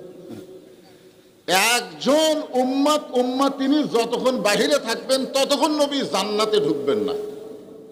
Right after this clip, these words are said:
নবী জান্নাতে একবার ঢুকছিলেন লাইলাতুল মেরাজে। কোথা-, কখন? এ, কথা বলেন, কখন?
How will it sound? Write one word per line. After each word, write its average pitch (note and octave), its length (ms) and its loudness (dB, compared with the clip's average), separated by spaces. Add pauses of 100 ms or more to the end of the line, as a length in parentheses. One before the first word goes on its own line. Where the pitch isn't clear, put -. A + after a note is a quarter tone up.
(880)
নবী F#3+ 280 2
জান্নাতে F#3+ 460 -2
একবার G3 300 0
ঢুকছিলেন D3 480 0
লাইলাতুল E3 520 0
মেরাজে। C3+ 560 0
কোথা-, D3 280 0 (100)
কখন? D#3 380 -2 (880)
এ, D3+ 120 2
কথা F3+ 200 2
বলেন, F3+ 280 -2
কখন? D#3+ 300 0